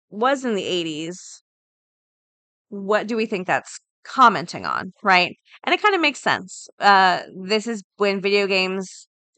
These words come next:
kinda started really getting maybe more popular. Having a video game system in the house was more popular. And there is this fear, right, the parents have had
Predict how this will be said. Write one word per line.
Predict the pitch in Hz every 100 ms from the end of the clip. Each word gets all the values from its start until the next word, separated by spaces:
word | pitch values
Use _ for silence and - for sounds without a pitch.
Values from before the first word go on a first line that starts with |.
| _
kinda | - - 208 220
started | - 196 185
really | 180 180 180
getting | 170 175 180
maybe | 180
more | 170 165
popular. | - 247 240 233 214
Having | 208 175 175
a | 170
video | 175 175
game | 175 170
system | - 180 175
in | 151
the |
house | 175 208 208 208 214
was | 196 196 - - - - - -
more | 208 202
popular. | - 202 190 202 196 185 190 185 _ _ _ _ _
And | 180 185 180 175 170 175 185 - - _ _ _ _ _ _ _ _ _ _ _ -
there | 185 202 180
is | 202 185
this | 185 185 -
fear, | - 285 220 185 180 -
right, | 175 180
the |
parents | 180 196 180 180
have | - 170
had | 180 160 165